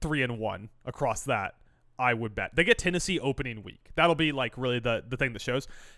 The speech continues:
They also get the Patriots, which are the worst teams in the A F C East. I mean, you know, it's Belichick, so there's only so much you can say they're the worst. But they get the Patriots, and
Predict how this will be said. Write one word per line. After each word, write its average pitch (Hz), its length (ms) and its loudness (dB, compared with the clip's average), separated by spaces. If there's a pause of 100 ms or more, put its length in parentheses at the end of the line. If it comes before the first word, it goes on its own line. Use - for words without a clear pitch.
(120)
They 160 100 6
also 202 220 6
get 220 160 2
the - 80 4
Patriots, 131 560 -2
which 131 120 -4
are 156 80 6
the 139 100 2
worst 135 280 -2
teams 160 220 -2
in 151 60 -4
the 143 100 2
A 143 100 4
F 147 80 0
C 156 100 -4
East. 104 300 -8
I 123 80 -2
mean, 127 260 -6 (760)
you 165 100 0
know, 120 120 -2
it's 139 140 -2
Belichick, 135 500 2
so 165 60 -2
there's 160 120 0
only 170 140 0
so 160 100 -2
much 131 180 -4
you 127 60 -6
can 117 100 -4
say 131 120 0
they're 113 80 0
the 110 120 -2
worst. - 260 -8
But 143 80 2
they 143 80 4
get 147 160 2
the 196 80 0
Patriots, 120 760 -2 (720)
and 156 400 4